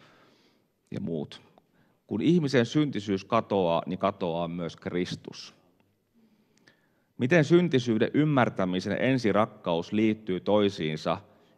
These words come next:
Ensimmäinen, eli oman syntisyyden kokeminen, tekee meidät tarvitseviksi ja avoimiksi jälkimmäisille.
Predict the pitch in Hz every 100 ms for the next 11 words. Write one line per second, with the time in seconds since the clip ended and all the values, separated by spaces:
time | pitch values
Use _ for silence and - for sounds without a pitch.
0 | - 139 151 127 110 95 92 85 87 -
1 | 87 90 117 127 107 104 127 113 92 80
2 | 76 82 - 95 95 82 73 73 78 -
3 | _ _ _ _ _ _ _ - 113 104
4 | 95 87 92 - 113 101 92 - 87 76
5 | 73 - - 123 _ _ _ _ _ _
6 | _ _ _ _ _ - - - 117 104
7 | 92 90 - - 95 92 87 95 85 78
8 | 73 - - -